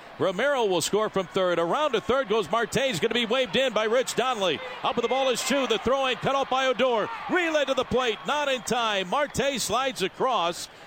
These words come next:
Two runs are in on a two-run double by Kyle Seager. And the Mariners have the lead four to two here in the top half of the fifth. That Seager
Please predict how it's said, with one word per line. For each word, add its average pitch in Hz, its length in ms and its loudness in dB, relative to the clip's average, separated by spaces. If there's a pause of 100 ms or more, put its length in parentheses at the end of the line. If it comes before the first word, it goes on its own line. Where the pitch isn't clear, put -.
(120)
Two 311 320 2
runs 214 340 0
are 185 220 2
in 285 260 2
on 214 140 0
a 185 120 2
two-run 233 640 -2
double 170 420 0 (380)
by 196 320 0
Kyle 233 560 0
Seager. 240 640 0 (260)
And 156 280 -2
the 151 160 2
Mariners 196 540 0
have 190 240 0
the 165 100 0
lead 214 340 0
four 269 340 2
to - 120 -2
two 247 360 0
here 214 200 2
in 180 80 -2
the 151 80 0
top 202 320 -2
half 190 280 -2
of 160 60 0
the 147 80 0
fifth. 220 340 -2
That 147 200 -2
Seager 175 440 0